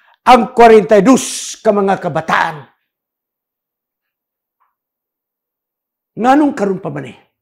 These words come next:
Ngano? Kay nadihog na si Elisha. Kagahapon kaniadto, sige, agi, yaga-yaga, wa gyud nahitabo sa mga kabataan. Hapan sa diha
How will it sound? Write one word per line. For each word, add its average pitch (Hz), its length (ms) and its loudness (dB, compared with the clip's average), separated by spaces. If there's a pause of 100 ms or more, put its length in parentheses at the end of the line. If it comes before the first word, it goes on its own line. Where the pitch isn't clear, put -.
(1300)
Ngano? 202 280 0 (760)
Kay 196 240 -2
nadihog 170 480 -6
na 139 240 -14
si - 160 -20
Elisha. - 400 -20 (1400)
Kagahapon 262 800 4
kaniadto, 254 480 4
sige, 247 400 0
agi, 262 400 2
yaga-yaga, 240 800 4 (320)
wa 269 240 6
gyud 277 160 2
nahitabo 247 480 2
sa - 80 -2
mga 214 240 -2
kabataan. 185 560 -2 (840)
Hapan 247 440 4
sa 233 160 2
diha 247 240 8